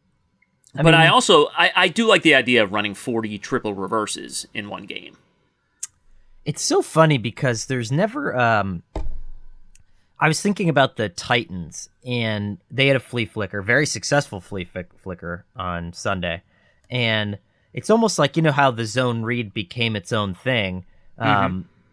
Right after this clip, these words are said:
Speaker 1: and, uh, you know, whatever it was, sixty years ago, that was a trick play, right? Faking
Speaker 2: Yep.
Speaker 1: a handoff to somebody and running in the other direction. Holy
Speaker 2: <laughs>
Speaker 1: smokes,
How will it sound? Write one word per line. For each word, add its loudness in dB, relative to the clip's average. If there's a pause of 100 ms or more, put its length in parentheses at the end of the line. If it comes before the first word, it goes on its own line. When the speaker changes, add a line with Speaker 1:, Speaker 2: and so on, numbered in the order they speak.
(160)
Speaker 1:
and, -8
uh, 0 (160)
you -2
know, 0 (100)
whatever 0
it -6
was, -6
sixty -4
years 0
ago, -2
that 0
was -6
a -6
trick -4
play, 0 (100)
right? -2
Faking 0
Speaker 2:
Yep. 4
Speaker 1:
a 2
handoff 2
to -8
somebody -2
and -2
running 2
in 0
the 2
other 2
direction. 6
Holy 8
Speaker 2:
<laughs> -
Speaker 1:
smokes, 0